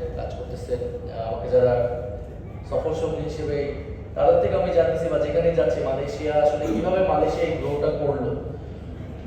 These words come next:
এবং বাংলাদেশ আসলে কেন পারলো না। আমাদের এই আত্মসমালোচনাগুলো আসলে প্রয়োজন। যে মাহাথির মোহাম্মদ ডেভেলপমেন্ট ন্যাশনালিজম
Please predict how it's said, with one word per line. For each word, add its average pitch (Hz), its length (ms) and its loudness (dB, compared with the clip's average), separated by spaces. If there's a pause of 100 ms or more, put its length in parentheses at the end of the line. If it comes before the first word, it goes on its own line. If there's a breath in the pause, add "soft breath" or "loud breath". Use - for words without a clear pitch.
(800)
এবং - 160 4
বাংলাদেশ - 400 4
আসলে 180 300 -4
কেন 175 180 4 (120)
পারলো - 280 6
না। - 160 0 (400)
আমাদের 156 340 -2
এই 170 240 -4 (880)
আত্মসমালোচনাগুলো 170 1040 2
আসলে 165 260 4
প্রয়োজন। 151 400 -2 (720)
যে 143 140 -4
মাহাথির - 360 0
মোহাম্মদ 170 420 2
ডেভেলপমেন্ট 160 560 2
ন্যাশনালিজম 160 680 0